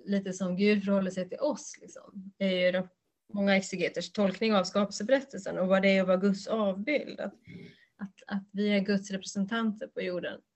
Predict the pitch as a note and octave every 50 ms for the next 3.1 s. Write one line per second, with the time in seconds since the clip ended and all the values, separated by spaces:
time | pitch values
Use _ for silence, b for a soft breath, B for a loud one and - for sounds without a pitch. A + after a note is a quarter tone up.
0 | - - G3 F#3 G3 G3+ G#3+ G#3+ A3 G#3 G3+ F#3 F3+ F3 - F#3 F3 - - -
1 | - F#3 F#3 F#3 G3+ - _ _ _ _ _ _ _ _ _ _ _ _ _ -
2 | - F#3 F3+ F3 F3+ F#3+ F#3 F#3+ F3 F#3 F#3 F#3 F3+ F3 F3 F3 E3+ - - -
3 | -